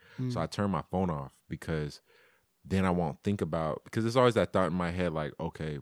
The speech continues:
Speaker 2: what if somebody doesn't like it? What if I'm embarrassing myself?" So I, in order to d-,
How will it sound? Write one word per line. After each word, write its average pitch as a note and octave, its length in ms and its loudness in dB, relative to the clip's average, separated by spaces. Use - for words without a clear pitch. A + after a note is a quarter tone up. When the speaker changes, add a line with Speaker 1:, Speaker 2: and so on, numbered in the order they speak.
Speaker 2:
what D#2+ 140 -6
if D#2 80 -8
somebody D2 360 -6
doesn't D2+ 280 -4
like D2 280 -6
it? C#2+ 240 -6
What D2 180 -6
if D2 140 -10
I'm C#2+ 200 -6
embarrassing D2 600 -4
myself?" C2+ 440 -12
So - 140 -4
I, E2+ 180 0
in G2 120 0
order G#2+ 180 4
to - 140 -4
d-, C#2 200 -10